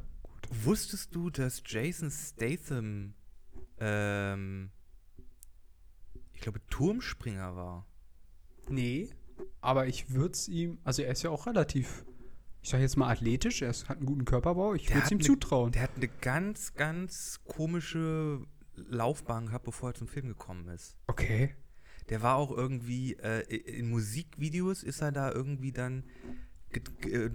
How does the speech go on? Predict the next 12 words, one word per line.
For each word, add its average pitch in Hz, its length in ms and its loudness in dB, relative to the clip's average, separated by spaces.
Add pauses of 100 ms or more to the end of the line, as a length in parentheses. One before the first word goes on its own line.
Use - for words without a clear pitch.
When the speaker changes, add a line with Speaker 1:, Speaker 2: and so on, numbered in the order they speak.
Speaker 2:
rumgetanzt, 160 920 2
irgendwie 131 320 2
in 117 100 0
Lederhose, 156 840 2
in, 110 260 0
in, 107 240 0
nee, 117 160 4
in 117 180 4
Leopardenhose 147 1040 6
und 120 100 0
komplett 123 420 0
durchgeölt. 165 760 2